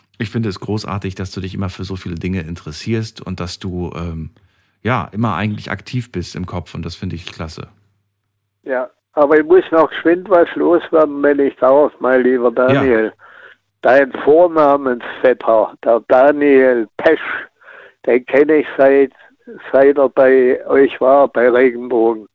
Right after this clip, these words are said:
Speaker 2: Ich
Speaker 1: Den kenn ich leider nicht.
Speaker 2: Die As-, Astrid, ja. Ja, der ist bei S W R vier.
Speaker 1: Ach so.
Speaker 2: Und, und der Kollege, das ist der, der Oliver Ostermann, Ostermann heißt er, glaub ich, der ist bei Antenne eins.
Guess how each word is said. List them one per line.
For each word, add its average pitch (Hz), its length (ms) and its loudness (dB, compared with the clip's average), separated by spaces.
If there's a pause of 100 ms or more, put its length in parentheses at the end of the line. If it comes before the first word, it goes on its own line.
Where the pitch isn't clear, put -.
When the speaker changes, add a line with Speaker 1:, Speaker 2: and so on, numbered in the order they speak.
(400)
Speaker 2:
Ich 113 100 -2
Speaker 1:
Den 104 80 -6
kenn 107 200 -8
ich 131 180 -10
leider 80 260 -8
nicht. 69 200 -14
Speaker 2:
Die 123 160 4
As-, 127 180 0 (640)
Astrid, 127 460 -4
ja. 139 140 -2 (280)
Ja, 143 100 4
der 151 220 4
ist - 120 -8
bei 143 120 2
S 147 220 2 (100)
W 143 60 4
R 135 280 4
vier. 143 300 4 (360)
Speaker 1:
Ach 139 100 -4
so. - 260 -12 (360)
Speaker 2:
Und, 139 300 0 (160)
und 135 320 0
der 135 560 2
Kollege, 147 640 6
das 135 280 0
ist 151 300 0
der, 131 720 2
der 127 100 2 (260)
Oliver 139 560 4
Ostermann, 151 720 -2 (420)
Ostermann 143 680 -4
heißt 139 260 0
er, 139 80 -2
glaub 139 340 2
ich, 135 140 0 (100)
der 143 140 0
ist 135 240 -4
bei 135 180 4
Antenne 127 480 0
eins. 123 320 -2